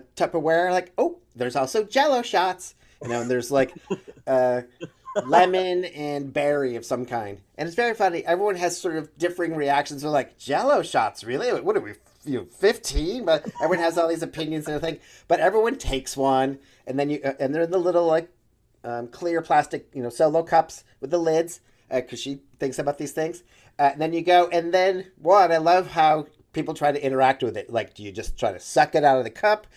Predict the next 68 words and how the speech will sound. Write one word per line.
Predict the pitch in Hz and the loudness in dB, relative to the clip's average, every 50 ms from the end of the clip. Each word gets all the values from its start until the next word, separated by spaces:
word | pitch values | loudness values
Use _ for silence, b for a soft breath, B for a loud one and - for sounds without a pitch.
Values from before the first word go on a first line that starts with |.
| b b b b b | b b b b b
Do | - 127 | -8 -6
you | 127 127 | -6 -6
use | 127 127 127 127 123 | -6 -6 -6 -8 -8
your | - 117 | -10 -12
finger? | - - 208 208 208 196 190 196 196 196 190 180 185 B B B B - | -4 0 0 0 2 2 2 2 4 4 2 0 -2 B B B B -2
Um, | 127 123 127 - - b b b b - | 0 2 2 0 -2 b b b b 0
there | 139 151 151 | 2 2 2
is | 143 165 170 180 | 2 2 2 2
a | 160 | 0
wooden | 143 143 170 180 175 151 | 0 0 0 0 0 -2
spoon | 147 - - - 170 165 170 180 180 175 175 180 190 190 190 - | -6 -8 -6 -2 0 2 2 2 2 2 0 0 -2 -4 -6 -8
if | - 135 131 - | -8 -8 -8 -6
you | 131 135 131 | -6 -6 -4
think | - 151 147 139 - | -4 -4 -6 -6 -8
to | - - | -6 -4
ask | 117 127 135 - - | -2 -2 -2 -4 -8
for | - 160 147 147 147 | -4 0 0 0 0
it, | 143 - | 0 -2
kind | 151 147 147 | -2 -2 -2
of | 147 | -2
thing. | - 170 165 175 175 b b b b b b b - | -2 -2 -2 -4 -6 b b b b b b b -2
Um, | 127 127 131 | 0 0 0
but | 127 143 143 143 | 0 -2 -4 -2
you | 156 156 | -4 -4
do | 151 165 180 185 | -2 0 0 0
so. | 180 - 160 165 175 175 175 - _ _ _ - | 2 2 2 2 2 2 -2 -10 _ _ _ -4
And | 143 143 | -4 -2
then | 160 165 165 | -2 -4 -4
even | 175 202 233 233 233 | -6 -6 -6 -4 -2
though | 208 196 175 | -2 -2 0
people | 175 190 190 190 185 | 2 2 2 4 4
are | 170 | 6
like, | 165 160 156 151 - - _ _ _ - - | 6 6 4 4 0 -8 _ _ _ -20 -10
"Ugh," | - 214 233 196 - - - - | 0 2 2 2 2 0 -6 -8
uh, | 156 156 | -6 -6
you | 139 165 | -4 -2
know, | 143 139 | -4 -4
they | 131 143 135 170 170 190 202 208 | -4 -6 -6 -4 -4 -2 -2 -2
may | |
not | 196 185 190 180 185 180 180 | -4 -4 -4 -4 -4 -4 -4
even | 175 175 175 160 | -4 -4 -4 -2
like | 147 147 160 165 - | 2 2 2 2 0
the | - 139 | -4 -8
flavor, | - - 151 156 170 165 190 196 190 B B B | -4 -2 -2 -2 0 -2 -2 -4 -6 B B B
<laughs> | B 170 - - - - _ _ _ _ | B -12 -12 -12 -18 -20 _ _ _ _
they | 151 160 | -12 -12
still | 160 - - 214 226 214 | -12 -2 0 2 4 4
are | 190 165 | 4 4
frustrated | - - 180 180 180 - 160 143 131 131 127 | 4 4 4 4 4 2 -2 -2 -2 -2 -2
that | 131 120 - | -4 -4 -4
they | 127 120 | -6 -8
can't | - - - 175 175 180 180 180 - | -8 -8 -2 0 2 2 2 0 0
get | 156 143 139 - | -2 -2 -2 -4
to | 139 | -6
the | 113 123 113 | -8 -6 -6
little | 117 127 151 180 226 240 240 233 240 233 233 214 | -6 -8 -6 -4 -2 0 0 0 0 -2 -2 -2
bit | 214 190 180 175 | 0 0 0 0
of | 190 202 226 | 0 0 0
Jell-O | - - 160 151 135 127 | 2 2 2 0 0 -2
that's | 123 127 123 - - | -6 -6 -6 -6 -6
left | 143 147 147 - - | -6 -6 -8 -10 -8
in | 131 | -10
the | 127 131 | -10 -10
crevices | - - 151 151 139 156 156 - 160 151 - | -2 0 0 0 0 -2 -6 -6 -6 -2 -2
of | 156 135 | -2 -2
the | 117 - | -2 -4
Solo | - 147 151 147 170 175 | -2 0 0 2 2 0
cup. | 175 175 190 196 190 - | 2 2 2 2 2 -2